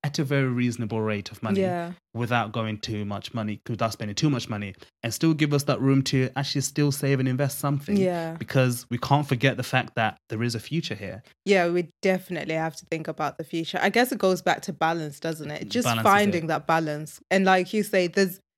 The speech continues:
Speaker 2: we never have a month where we don't save. So we
Speaker 1: Of, of
Speaker 2: still
Speaker 1: course.
Speaker 2: save. It might be reduced savings,
Speaker 1: Mm.
Speaker 2: but we still save.
Speaker 1: Mm.
Speaker 2: However, we've also, when, we're also now gradually learning to enjoy ourselves. Like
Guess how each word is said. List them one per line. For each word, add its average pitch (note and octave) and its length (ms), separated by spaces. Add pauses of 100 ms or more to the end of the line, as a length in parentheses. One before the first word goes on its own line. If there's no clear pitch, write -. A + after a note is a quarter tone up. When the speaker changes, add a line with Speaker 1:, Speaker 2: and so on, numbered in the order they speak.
(200)
Speaker 2:
we G#3+ 180
never A3+ 300
have F3 180
a E3 60
month D#3 360
where D3+ 200
we D3+ 80
don't D3 320
save. - 320 (100)
So F#3+ 220
we F3+ 120
Speaker 1:
Of, F#3 60
of - 40
Speaker 2:
still A3 220
Speaker 1:
course. - 120
Speaker 2:
save. D3 340 (220)
It G3+ 100
might G#3 320
be A#3 160
reduced F#3+ 800
savings, E3+ 760
Speaker 1:
Mm. G#2+ 280 (180)
Speaker 2:
but D#3 380
we F#3+ 160
still F#3+ 380
save. F#3 440 (160)
Speaker 1:
Mm. G#2 140
Speaker 2:
However, F#3 400
we've F3 220
also, F#3 380
when, F#3+ 300
we're F#3+ 80
also G#3+ 280
now F3+ 320 (120)
gradually F3 460
learning E3+ 480
to D3+ 340
enjoy G#3+ 360
ourselves. D#3 580
Like D#3+ 300